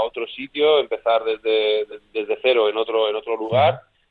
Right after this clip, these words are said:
Speaker 1: que yo creo que le vendría bien a, tanto a él como, como por supuesto a la franquicia, que, que yo creo que no tienen a J J como, como un jugador de valor de aquí al, al futuro.
Speaker 2: Y sobre todo que fue, eh, bueno,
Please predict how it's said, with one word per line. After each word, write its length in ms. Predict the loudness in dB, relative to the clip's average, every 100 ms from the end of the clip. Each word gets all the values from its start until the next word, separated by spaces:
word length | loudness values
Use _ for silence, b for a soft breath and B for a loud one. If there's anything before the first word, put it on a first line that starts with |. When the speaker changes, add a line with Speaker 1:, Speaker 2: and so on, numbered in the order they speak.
| _
Speaker 1:
que 140 | -2 2
yo 80 |
creo 160 | 2 4
que 80 | 2
le 80 | 2
vendría 380 | 0 0 0
bien 240 | 0 -2 -4
a, 480 | -4 -4 -6 -8 -8
tanto 280 | -8 -2 2
a 80 | 2
él 120 | 2
como, 360 | -2 0 0 -2
como 240 | -4 -6
por 80 | -8
supuesto 260 | -8 0
a 40 | 0
la 80 | 2
franquicia, 520 | -2 -4 -2 0 2
que, 280 | 2 2 -2
que 140 | -10 -4
yo 140 | -2
creo 220 | 2 2
que 100 | 2
no 220 | -2 -2
tienen 440 | -2 -2 0 0 -2 _ _ _ _
a 340 | 0 4 4 2
J 80 | -2 -4
J 220 | -4 -4
como, 680 | -4 -2 -2 -2 -4 -8 -10
como 240 | -6 -2 0
un 120 | 0
jugador 640 | 2 4 6 4 2 0
de 100 | -2
valor 520 | 0 2 2 0 -2 -10 -6
de 140 | -4
aquí 300 | -2 -2 2
al, 440 | 2 2 -2 -8 -2
al 100 | -4
futuro. 340 | -2 -4 -4 -6 _ _
Speaker 2:
Y 80 | -12
sobre 240 | -6 -4 -2
todo 160 | -2
que 80 | -2
fue, 560 | 0 0 2 2 0 0
eh, 40 |
bueno, 200 | 0 -2